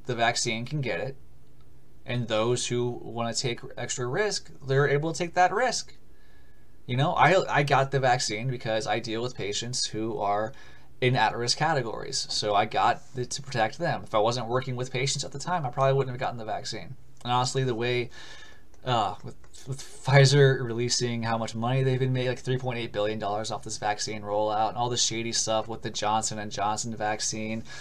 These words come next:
and the way they're shutting down anyone that says anything that's not, like, the World Health Organization narrative, like, it's,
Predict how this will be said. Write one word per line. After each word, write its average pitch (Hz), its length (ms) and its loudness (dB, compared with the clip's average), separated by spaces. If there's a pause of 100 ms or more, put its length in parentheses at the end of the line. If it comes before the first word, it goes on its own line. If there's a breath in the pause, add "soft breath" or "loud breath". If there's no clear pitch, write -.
(140 loud breath)
and 127 100 -2
the 131 80 4
way 135 140 10
they're 127 100 4
shutting 120 380 2
down 113 400 2
anyone 117 420 -2
that 104 240 -4
says 110 400 0
anything 113 380 -6
that's 107 260 -4
not, 107 400 -2
like, 110 160 -4
the 110 100 -2
World 110 260 -2
Health 110 220 -6
Organization 110 800 -4
narrative, 107 480 -2
like, 120 160 -6
it's, - 220 0